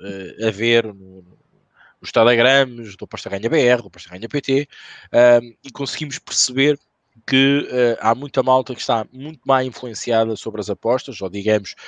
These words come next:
com uma, uma, uma má impressão, ahm, ou com algumas teorias mal explicadas, e cabe-nos a nós um bocado mostrar ou desmistificar, ou pelo menos tentar ter outra visão sobre o assunto e que sirva de alerta e de,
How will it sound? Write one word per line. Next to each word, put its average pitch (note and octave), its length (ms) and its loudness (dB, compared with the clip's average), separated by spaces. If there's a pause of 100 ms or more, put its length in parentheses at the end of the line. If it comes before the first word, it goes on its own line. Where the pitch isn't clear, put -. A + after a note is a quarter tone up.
(220)
com - 100 -10
uma, B2 120 0
uma, A#2 340 -8 (500)
uma G#2+ 160 -6
má C#3+ 320 2
impressão, B2 640 0 (400)
ahm, G2+ 520 -6 (120)
ou A2+ 160 -2
com B2 380 -14
algumas C3 420 -2
teorias B2 520 2
mal A#2 160 4
explicadas, A2+ 680 0 (280)
e A2 60 -10
cabe-nos B2 440 -4
a A2+ 60 -4
nós A#2 240 -4
um A2 40 -20
bocado G#2+ 340 -2
mostrar G#2 420 -2
ou G#2 80 -4
desmistificar, A2 800 -2
ou G#2+ 100 -4
pelo A2 160 -18
menos G#2+ 220 -12
tentar G#2 360 -2 (800)
ter A#2 180 2
outra C3+ 360 4
visão G#2+ 420 -2
sobre G2+ 300 -14
o G2 80 -10
assunto A#2 440 -14 (360)
e A2+ 80 -6
que - 100 -10
sirva A#2 300 2
de A2 80 4
alerta G#2+ 520 4
e A2 160 -12
de, A2 380 -6